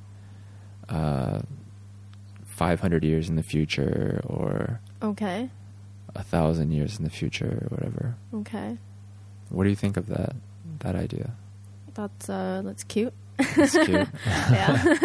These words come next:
Speaker 2: <laughs> かわいいじゃん。
Speaker 1: But think about it. <laughs> Like, people, someone finds this. Let's say you're living in the year two thousand five hundred.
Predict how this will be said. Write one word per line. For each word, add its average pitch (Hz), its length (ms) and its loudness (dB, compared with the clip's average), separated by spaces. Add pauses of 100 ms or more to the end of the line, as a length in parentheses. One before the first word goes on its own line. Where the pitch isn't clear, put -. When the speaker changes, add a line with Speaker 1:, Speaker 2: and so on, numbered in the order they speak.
(240)
Speaker 2:
<laughs> - 640 -4
か 240 140 4
わ 226 140 6
い 226 200 4
い 208 40 2
じ - 100 -4
ゃ - 60 4
ん。 - 20 6 (160)
Speaker 1:
But 127 340 6
think 135 160 6
about 120 320 6
it. - 420 6
<laughs> - 340 -12
Like, 104 220 8
people, 123 380 2
someone 113 320 6
finds 101 460 4
this. - 380 2 (680)
Let's 98 260 4
say 98 380 6
you're 92 200 6
living 92 280 4
in 87 80 4
the 87 60 4
year 87 240 6
two 90 220 4
thousand 82 460 2
five 71 240 4
hundred. - 380 0